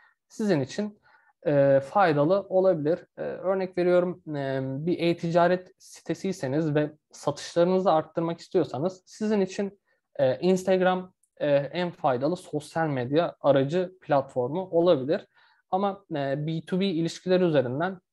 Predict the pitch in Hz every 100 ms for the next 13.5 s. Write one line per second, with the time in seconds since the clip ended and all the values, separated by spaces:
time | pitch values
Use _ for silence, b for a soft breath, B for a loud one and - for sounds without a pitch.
0 | _ 190 - 143 120 160 196 - b b
1 | b - 139 131 147 175 - 190 190 156
2 | 120 - 135 196 - _ _ - 202 196
3 | 160 - 180 190 - - 143 139 143 156
4 | 185 185 160 185 - - 147 - 170 165
5 | - _ - 139 - 139 123 160 185 180
6 | 170 185 - 151 143 156 147 135 120 151
7 | 160 - 120 - 123 139 165 190 B B
8 | B B _ 202 190 127 165 185 - -
9 | 185 180 160 156 165 170 - _ - 135
10 | 151 156 175 175 175 - - - - 294
11 | 123 120 127 123 - 180 196 - _ _
12 | _ _ _ _ _ _ _ 160 165 156
13 | 123 120 160 180